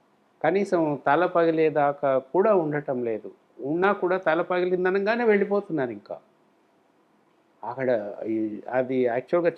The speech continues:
చితి ఆరటానికి మూడు రోజులు పడుతుంది. చితిలో ఉన్న దేహం పూర్తిగా కాలటానికి కనీసం మూడు గంటలు పడుతుంది అక్కడ ఉండేవాళ్ళు ఇదివరకు. ఇప్పుడు ఆ కల్చర్ పోయింది కాబట్టి ఇవన్నీ కూడా మారిపోయాయి.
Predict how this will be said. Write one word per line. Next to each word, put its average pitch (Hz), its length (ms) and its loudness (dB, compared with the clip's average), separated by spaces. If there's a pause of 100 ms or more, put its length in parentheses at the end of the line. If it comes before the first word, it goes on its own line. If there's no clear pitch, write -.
చితి 196 180 0
ఆరటానికి 180 640 2
మూడు 160 280 0
రోజులు 165 340 2
పడుతుంది. 117 520 -4 (1200)
చితిలో 208 420 2
ఉన్న 175 200 4
దేహం 165 500 2
పూర్తిగా 185 420 2
కాలటానికి 156 600 -2
కనీసం 185 440 -2
మూడు 143 180 -2
గంటలు 131 360 -4
పడుతుంది 113 420 -6
అక్కడ 110 240 -6
ఉండేవాళ్ళు 135 640 -2
ఇదివరకు. 107 420 -8 (1120)
ఇప్పుడు 180 200 -4
ఆ 165 40 0
కల్చర్ 175 560 -2
పోయింది 156 380 -2 (180)
కాబట్టి 165 380 0 (340)
ఇవన్నీ 180 380 0
కూడా 190 200 0
మారిపోయాయి. 165 600 -2